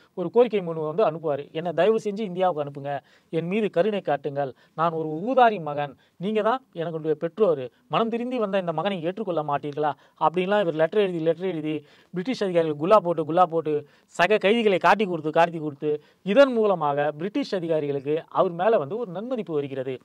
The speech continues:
அவருடைய நன்னடத்தை செயல்பாடுகளின் மூலமாக அவருக்கு அரசு கருணை காட்டும் அப்படின்னு சொன்னாங்க. பத்தே ஆண்டுகள்ல, ஆயிரத்தி தொள்ளாயிரத்தி பதினொன்னுல ஜெயிலுக்கு போனவரு, ஆயிரத்தி தொள்ளாயிரத்தி இருபத்தி ஒண்ணுல அவரை மறுபடியும் இந்தியாவுக்கு கொண்டு வந்துடுறாங்க. ஐம்பது ஆண்டுகள் தண்டனை, அதாவது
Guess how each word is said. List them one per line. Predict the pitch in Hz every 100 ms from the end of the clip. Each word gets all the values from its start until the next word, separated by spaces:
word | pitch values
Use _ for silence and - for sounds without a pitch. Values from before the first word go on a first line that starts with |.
| _ - -
அவருடைய | 190 226 165 160 165
நன்னடத்தை | 180 285 269 208
செயல்பாடுகளின் | 160 185 202 180 165 156
மூலமாக | 156 180 151 139 143 156
அவருக்கு | 143 156 151 156 151 _ _
அரசு | 147 196 247 214 190
கருணை | - 254 269
காட்டும் | 240 165 - 156 143 -
அப்படின்னு | 139 151 165 151
சொன்னாங்க. | 139 135 131 _ _ _
பத்தே | 233 226 277 277
ஆண்டுகள்ல, | 180 190 175 147 139
ஆயிரத்தி | - 208 226 185
தொள்ளாயிரத்தி | 196 185 151
பதினொன்னுல | 185 214 175 175
ஜெயிலுக்கு | 175 170 190 151
போனவரு, | 135 147 131 160 240 _ _
ஆயிரத்தி | - 185 226 180
தொள்ளாயிரத்தி | 180 160
இருபத்தி | 190 233 175
ஒண்ணுல | 185
அவரை | 277 208
மறுபடியும் | 170 185 196 254
இந்தியாவுக்கு | 196 185 190 151 151
கொண்டு | 156
வந்துடுறாங்க. | 143 139 123 120 _ _
ஐம்பது | - 190 240 226
ஆண்டுகள் | 190 226 214
தண்டனை, | 170 160 156 143
அதாவது | 147 170 175 240